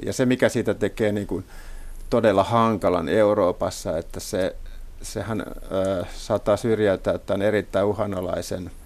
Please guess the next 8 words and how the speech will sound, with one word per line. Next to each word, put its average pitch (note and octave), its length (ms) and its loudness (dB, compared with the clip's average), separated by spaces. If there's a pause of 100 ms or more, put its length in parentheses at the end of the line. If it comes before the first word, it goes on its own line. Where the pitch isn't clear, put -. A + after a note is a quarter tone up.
(120)
Euroopan G2 440 0
vesikelpikunnan E2 920 -8 (1080)
elinalueita F2 840 2 (360)
ja, E2 160 2 (400)
ja D2+ 240 0
nimenomaan F2+ 460 -2
tätä F#2+ 360 -2
lajia, F#2+ 400 0